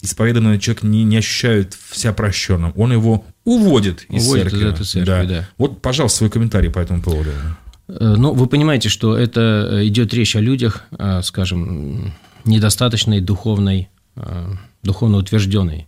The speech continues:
Speaker 2: недостаточно, э, имеющих отношение с Богом. Бог прощает все грехи. Э, другой вопрос, что может возникать, знаете, какая ситуация? Вот, э, Бог меня, как у Давида, да, там Бог простил, а люди его все время вспоминали, что он там натворил.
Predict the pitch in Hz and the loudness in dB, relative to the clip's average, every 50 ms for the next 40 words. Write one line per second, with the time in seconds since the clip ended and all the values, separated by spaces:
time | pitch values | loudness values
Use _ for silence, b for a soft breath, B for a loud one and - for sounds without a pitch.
0 | _ - 95 90 92 95 - - 120 113 101 90 - 107 101 98 98 B B B | _ -6 -4 -2 -2 -2 -2 -2 -2 -2 -2 -2 -2 0 0 -2 -4 B B B
1 | B B B B B B B B B 110 101 104 104 101 98 98 101 - 123 120 | B B B B B B B B B 2 2 4 4 4 4 2 2 2 2 2
2 | 139 139 123 110 - - 117 - 113 107 - 120 107 101 98 95 92 90 120 110 | 4 4 2 0 0 -2 -2 0 0 0 2 2 2 2 2 0 -2 -2 -2 -2
3 | 101 104 101 87 - 82 90 - - - - 117 110 117 139 165 165 - - _ | 0 0 0 -2 -4 -8 -12 -12 -14 -8 -2 2 2 4 4 2 0 -4 -10 _
4 | _ _ - - 95 - - 120 107 92 - - - 92 85 85 82 78 - 101 | _ _ -6 -4 -4 -2 -2 -2 -2 -2 -2 -2 -2 -2 -2 -4 -6 -10 -10 -14
5 | 98 - - _ _ _ B B B B B B B B - 117 110 98 117 120 | -16 -16 -18 _ _ _ B B B B B B B B 0 2 2 4 2 2
6 | 127 170 156 131 127 117 - 165 170 151 - - 117 113 127 147 143 - - 117 | 2 2 2 2 0 0 0 0 0 0 0 0 0 2 2 0 0 -2 -2 -2
7 | 107 104 123 120 135 120 104 123 139 135 120 - 104 92 107 104 95 - 110 - | -2 0 0 0 0 0 0 0 0 -2 -2 -4 -4 -2 -2 -2 -2 -2 -4 -2
8 | 110 101 87 82 - - 90 90 90 82 - _ - - - B B B B B | -2 -2 -2 -4 -4 -6 -6 -6 -6 -8 -10 _ -20 -20 -20 B B B B B
9 | B - - - 104 - - - - 101 101 101 101 101 101 101 131 151 127 131 | B -12 -10 -10 -10 -10 -8 -6 -4 -2 0 0 2 2 2 4 4 2 4 4
10 | 131 131 127 113 - - - - 147 113 151 135 147 143 139 135 113 92 95 92 | 2 2 2 0 -2 -2 -2 -2 0 2 2 2 2 4 2 2 2 0 0 -2
11 | 87 110 131 143 - 104 98 101 131 151 - - - 120 110 - - - 180 160 | -2 -2 -2 -2 -2 0 0 2 2 0 0 -2 -2 -2 -2 0 0 0 0 2
12 | 123 113 123 143 135 131 127 110 - 127 127 135 143 127 110 - - - 113 117 | 2 2 2 2 2 2 0 0 0 0 0 0 0 0 0 -2 -2 0 2 2
13 | 123 139 156 156 123 92 - - - 101 92 - 92 92 87 87 - 101 98 92 | 2 2 2 0 0 0 -2 -2 -4 -4 -2 -2 -2 -2 -2 -2 -2 -2 -2 -2
14 | 82 | -4